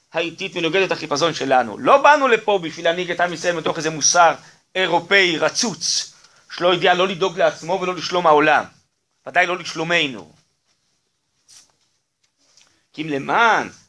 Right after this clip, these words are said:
נעמוד לפני כל העולם במעמד מלוטש, במצב של נשמה צרופה, שכל שיגיה כבר יצאו ממנה, הרי עומדת במלוא הדרה להופיע על במת התבל, להיות לאור עולם לכל העמים תחת כל השמיים,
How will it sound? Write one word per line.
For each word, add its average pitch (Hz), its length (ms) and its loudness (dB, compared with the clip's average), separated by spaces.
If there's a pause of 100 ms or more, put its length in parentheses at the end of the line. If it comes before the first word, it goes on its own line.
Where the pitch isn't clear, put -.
נעמוד 139 340 -2
לפני 180 240 -4
כל 180 180 -2
העולם 175 220 2
במעמד 175 400 0
מלוטש, 180 1000 0 (280)
במצב 147 320 -14
של 160 120 -10
נשמה 151 280 -2
צרופה, 160 760 0 (320)
שכל 185 280 -10
שיגיה 180 300 -2
כבר 175 200 0
יצאו 165 360 -4
ממנה, 170 440 0 (420)
הרי 160 160 -4
עומדת 175 280 0
במלוא 156 280 2
הדרה 160 360 4
להופיע 180 320 -2
על 165 60 -2
במת 151 220 -4
התבל, 170 460 0 (880)
להיות 175 200 -4
לאור 165 200 2
עולם 180 240 4
לכל 165 220 0
העמים 170 200 0
תחת 156 240 -6
כל 180 140 -6
השמיים, 180 580 2